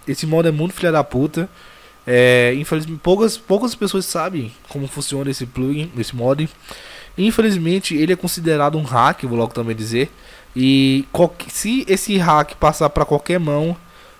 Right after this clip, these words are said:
infelizmente, já era um servidor, mano. Já era seu servidor. Então, tomara que vocês tenham gostado desse vídeo.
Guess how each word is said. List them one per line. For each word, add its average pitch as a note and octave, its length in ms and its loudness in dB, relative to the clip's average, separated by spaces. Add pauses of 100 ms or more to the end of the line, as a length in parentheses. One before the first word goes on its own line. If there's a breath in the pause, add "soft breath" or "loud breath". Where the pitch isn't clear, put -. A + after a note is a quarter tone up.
(160 loud breath)
infelizmente, E3 960 0
já D3+ 280 2
era A#2+ 200 2
um C3 60 -4
servidor, D#3+ 540 0
mano. E2 200 -10 (100)
Já A2 160 -2
era A#2 180 -2
seu C3 140 -10
servidor. B2+ 360 -10 (140)
Então, F#3 540 -8
tomara A3 220 -2
que C4+ 80 -4
vocês A3+ 180 -4
tenham G#3+ 180 -6
gostado E3+ 380 -2
desse D3+ 260 -6
vídeo. C#3 340 -2